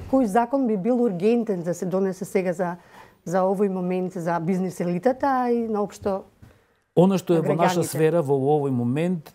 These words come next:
Speaker 2: е законот за работни односи, кој ние апелираме дека мора да биде, а, флексибилен и дека регистрацијата на работното време на работниците мора да биде, а, флексибилно. Од друга страна,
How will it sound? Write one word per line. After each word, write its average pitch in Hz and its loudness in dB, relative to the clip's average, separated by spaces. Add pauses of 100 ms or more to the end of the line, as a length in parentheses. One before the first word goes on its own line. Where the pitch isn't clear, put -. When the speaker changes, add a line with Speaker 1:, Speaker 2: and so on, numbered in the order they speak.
Speaker 2:
е 160 2
законот 139 0
за 120 -2
работни 120 -2
односи, 147 -2
кој 127 -2
ние 143 2 (680)
апелираме 139 2
дека 127 -4
мора 127 0
да 113 -2
биде, 107 -4 (300)
а, 104 -8 (100)
флексибилен 120 -2
и 131 -2
дека 117 -2
регистрацијата 120 -2 (560)
на 120 2
работното 120 -2
време 123 -2
на 120 -2
работниците 117 -4
мора 123 0
да 110 -2
биде, 107 -4 (160)
а, 110 -8
флексибилно. 135 -2 (520)
Од 120 0
друга 143 2
страна, 135 0